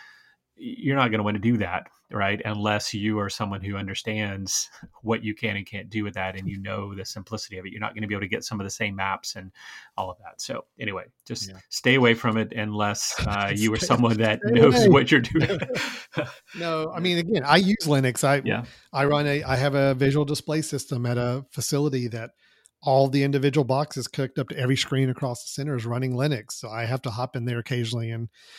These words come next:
Speaker 2: no, it's, it's extremely powerful and it's great if you know what you're doing with it. But again, it's not designed for consumers.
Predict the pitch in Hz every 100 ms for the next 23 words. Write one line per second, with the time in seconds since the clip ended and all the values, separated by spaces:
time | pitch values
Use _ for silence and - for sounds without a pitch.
0 | - 156 214 156 151 - 160 - 135 -
1 | 165 208 143 127 147 117 - - 160 131
2 | 135 - 139 139 147 - - 139 143 135
3 | 131 120 123 131 117 110 110 117 135 127
4 | 117 123 117 - 139 135 131 123 123 113
5 | 120 - 113 - _ _ -